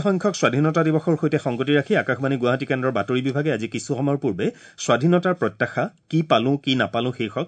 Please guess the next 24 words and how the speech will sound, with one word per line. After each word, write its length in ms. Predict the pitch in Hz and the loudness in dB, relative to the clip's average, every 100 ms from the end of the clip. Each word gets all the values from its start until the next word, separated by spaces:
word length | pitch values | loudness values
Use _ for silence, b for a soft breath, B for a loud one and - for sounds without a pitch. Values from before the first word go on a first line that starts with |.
| - | -6
এটা 120 | 110 | -4
বিশেষ 340 | 101 110 156 143 b b 113 | -4 -4 -4 -4 b b -4
দৃষ্টিপাত 420 | 123 - 147 131 | -4 -2 -4 -4
অনুষ্ঠান 320 | 98 95 - 95 | -4 -8 -6 -6
প্ৰচাৰ 240 | 90 - 92 | -8 -12 -12
কৰে। 140 | 95 98 _ b b b b - | -12 -14 _ b b b b 2
দেশৰ 240 | 139 202 208 | 4 6 4
স্বাধীনতা 460 | 143 120 151 160 160 | 4 2 2 2 0
সংগ্ৰামত 360 | 151 160 165 143 | 0 0 0 -2
অংশগ্ৰহণ 440 | 110 131 135 139 135 | -4 -4 -2 -2 -2
কৰা 120 | 139 | -2
ব্যক্তিৰ 340 | 110 107 127 117 | 0 -2 -2 0
পৰা 140 | 107 | 0
আৰম্ভ 180 | 101 117 135 | 0 -2 -4
কৰি 140 | 95 101 B B - | -2 -2 B B -4
স্বৰাজোত্তৰ 560 | - 123 147 160 165 160 | 2 4 4 2 0 -2
কালত 240 | 139 131 | 0 -2
জন্মগ্ৰহণ 500 | 117 110 113 123 131 | -2 -2 -2 -2 -2
কৰা 180 | 127 131 123 | 0 -2 0
সমাজৰ 360 | 117 117 127 139 | 0 0 0 0
বিভিন্ন 300 | 113 123 135 | -2 -4 -4
স্তৰক 340 | 143 - 127 127 113 | -4 -4 -2 -2 -4
প্ৰতিনিধিত্ব 520 | 104 120 113 123 - 120 | -4 -4 -6 -6 -6 -2
কৰা 160 | 104 | -2